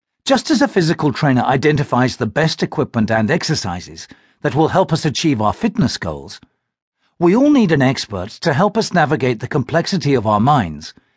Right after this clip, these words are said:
and help us get them into the best possible shape. A year later, we launched a series of workouts for the mind to do just that. These short, sharp workshops were grounded in robust science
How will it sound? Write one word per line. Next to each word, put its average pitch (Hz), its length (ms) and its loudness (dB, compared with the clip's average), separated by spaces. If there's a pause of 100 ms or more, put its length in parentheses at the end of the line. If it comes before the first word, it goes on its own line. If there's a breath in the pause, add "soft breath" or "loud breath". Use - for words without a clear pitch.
(160 soft breath)
and 170 140 2
help 214 240 2
us 262 120 -2
get 107 200 -4
them 107 160 0
into 113 160 -2
the 170 100 0
best 123 360 -4
possible 120 420 -4
shape. 117 420 -4 (1700)
A 147 40 2
year 208 200 4
later, 208 440 2 (680)
we 170 100 4
launched 208 360 2
a 254 40 2
series 135 400 2
of 143 100 0
workouts 127 640 0
for - 120 -6
the 123 100 0
mind 117 400 0 (220)
to 208 100 0
do 147 300 0
just - 400 -4
that. 135 360 0 (1300)
These 240 220 4
short, 226 340 2
sharp - 460 0
workshops 131 640 -2 (260 soft breath)
were 160 80 2
grounded 202 420 4
in 202 160 4
robust 156 380 2
science 110 540 0